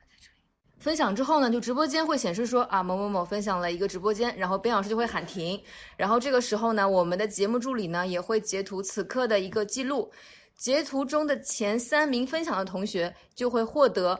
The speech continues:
我们边老师投资圈的一个免费的内测名额，你就可以免费享受一整年的服务，在投资圈里面跟我们老师有互动啊，观看解盘的内容等等啊。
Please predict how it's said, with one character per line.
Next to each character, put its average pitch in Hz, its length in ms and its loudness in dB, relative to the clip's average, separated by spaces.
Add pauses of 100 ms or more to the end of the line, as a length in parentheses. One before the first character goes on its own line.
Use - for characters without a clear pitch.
(160)
我 202 120 2
们 202 200 0
边 269 260 4
老 190 220 6
师 226 340 2
投 196 320 0
资 240 200 -6
圈 254 220 -2
的 240 140 2
一 220 80 -2
个 254 140 2
免 226 360 2
费 320 180 -2
的 233 100 2
内 226 140 2
测 208 160 -2
名 185 200 -2
额， 175 140 2 (200)
你 202 100 -4
就 247 120 2
可 240 120 0
以 262 120 0
免 220 240 2
费 254 120 2
享 214 180 0
受 226 140 0
一 254 100 -4
整 190 320 0
年 175 180 -4
的 247 140 2
服 185 240 -6
务， 175 100 -4 (260)
在 226 320 4
投 202 200 2
资 226 100 -4
圈 226 220 0
里 208 100 0
面 180 200 -4
跟 214 120 0
我 202 120 0
们 185 140 0
老 180 160 4
师 214 180 -4
有 190 120 2
互 254 200 -8
动 254 200 6
啊， 208 180 4
观 214 220 0
看 220 260 -2
解 - 200 -10
盘 175 180 -8
的 185 80 -4
内 233 140 0
容 185 180 -2
等 185 200 -4
等 262 140 2
啊。 170 240 -2